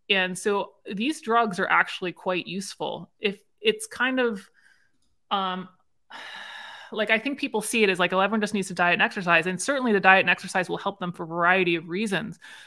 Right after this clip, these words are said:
But if this is another tool that we can add in the bag, like, calorically dense processed foods, the modern food environment is crushing us. And this is a way that we can help people overcome that.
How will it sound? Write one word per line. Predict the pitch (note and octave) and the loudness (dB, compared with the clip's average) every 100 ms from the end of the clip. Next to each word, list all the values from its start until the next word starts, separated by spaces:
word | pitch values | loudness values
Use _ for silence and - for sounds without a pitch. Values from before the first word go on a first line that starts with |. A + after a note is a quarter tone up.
| _ | _
But | G#3 | -2
if | G#3+ | -2
this | G#3 - | -4 -6
is | |
another | G#3 A#3+ C#4 | -2 -2 -2
tool | - A#3+ G#3+ | -4 -2 -2
that | - | -2
we | F#3+ | -4
can | F#3 | 2
add | - F3 | 4 4
in | E3+ | 4
the | D#3+ | 0
bag, | G#3+ C#4 G#3+ F3+ | 2 6 8 6
like, | F3+ F3+ - - - | 2 -2 -8 -10 -4
calorically | A3 D4 E4 A3+ | -2 -2 -4 -2
dense | G3+ G3+ | -2 -2
processed | - F3 F3+ F3+ F3+ - | 0 0 0 -4 -6 -6
foods, | F#3+ - | -6 -4
the | |
modern | F3 F3 G#3+ | 0 2 0
food | A3 G3+ | -2 -4
environment | E3+ D#3+ F3 F3 - | -4 -2 -2 -2 -8
is | - | -14
crushing | - - F3+ - F3+ C3+ | -14 -4 -4 -4 -10 -10
us. | - - - - - - | -14 -18 -20 -20 -20 -8
And | F#3+ | -4
this | G#3 | -4
is | A#3+ | -2
a | A3 | 0
way | F#3+ G3 | 2 2
that | F3+ | 2
we | E3 | 0
can | F3 | -4
help | F3 - | -6 -8
people | G3 F3+ D#3 | -10 -8 -8
overcome | E3 E3 - B3 A#3 | -8 -10 -8 -4 0
that. | D#3 C#3+ | 0 0